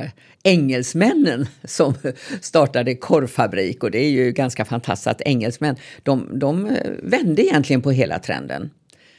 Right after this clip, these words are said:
Och idag så är ju korven en, eh, kvalitativ råvara, en råvara med mycket roliga smaker. Och, eh, jag tycker att Taylor och Jones ska göra något roligt i år och de ska ju tillsammans med Svenska Spel,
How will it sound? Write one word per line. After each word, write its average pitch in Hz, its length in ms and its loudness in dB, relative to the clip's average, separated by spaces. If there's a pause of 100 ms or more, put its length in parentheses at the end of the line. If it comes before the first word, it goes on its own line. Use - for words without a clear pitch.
(360)
Och 156 160 4
idag 165 420 6
så 143 240 0
är 135 160 2
ju 120 420 -2
korven 113 520 0
en, 117 300 -6
eh, 101 140 -8 (300)
kvalitativ 175 920 0
råvara, 151 840 2
en 151 120 -4
råvara 143 500 2
med 139 160 0
mycket 165 460 2
roliga 156 340 2
smaker. 147 880 -2 (720)
Och, 139 320 0
eh, 104 320 -2 (180)
jag 143 160 -4
tycker 180 340 0
att 151 240 -2 (160)
Taylor 151 280 2
och 160 60 6
Jones 139 180 2
ska 139 120 2
göra 143 240 4
något 143 160 0
roligt 143 400 2
i 147 60 0
år 151 420 4
och 139 100 4
de 139 180 2
ska 139 320 -2
ju 135 180 0
tillsammans 131 520 -4
med 131 120 -2
Svenska 135 380 -4
Spel, 123 500 -4